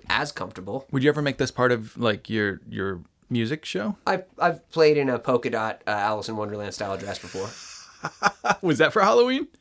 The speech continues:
Speaker 1: Uh, it was a Halloween show, yeah.
Speaker 2: Yes, awesome.
Speaker 1: Yeah.
Speaker 2: That's amazing.
Speaker 1: Yeah, I like it.
Speaker 2: Huh. How many dresses do you own right now?
Speaker 1: Just one.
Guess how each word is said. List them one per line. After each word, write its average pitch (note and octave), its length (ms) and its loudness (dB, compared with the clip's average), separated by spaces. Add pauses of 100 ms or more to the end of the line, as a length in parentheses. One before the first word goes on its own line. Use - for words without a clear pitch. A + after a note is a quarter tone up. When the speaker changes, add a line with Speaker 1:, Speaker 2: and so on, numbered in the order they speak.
Speaker 1:
Uh, D#3+ 140 8
it E3 40 6
was E3+ 140 0
a E3 60 -2
Halloween E3 320 4
show, E3 160 0
yeah. D3+ 180 4
Speaker 2:
Yes, A#2 300 4 (100)
awesome. B2 360 2
Speaker 1:
Yeah. A2 60 -4 (220)
Speaker 2:
That's G#3 160 4
amazing. G#3+ 520 4
Speaker 1:
Yeah, A#2 220 0
I A2+ 120 -2
like D#3 260 -2
it. - 240 -12
Speaker 2:
Huh. E3 200 0
How A#2 140 0
many G3 120 4
dresses F3 320 0
do D3+ 80 -4
you C#3 100 0
own C3 160 2
right A2+ 160 0
now? G#2 300 -6 (100)
Speaker 1:
Just F3+ 240 -4
one. - 220 -4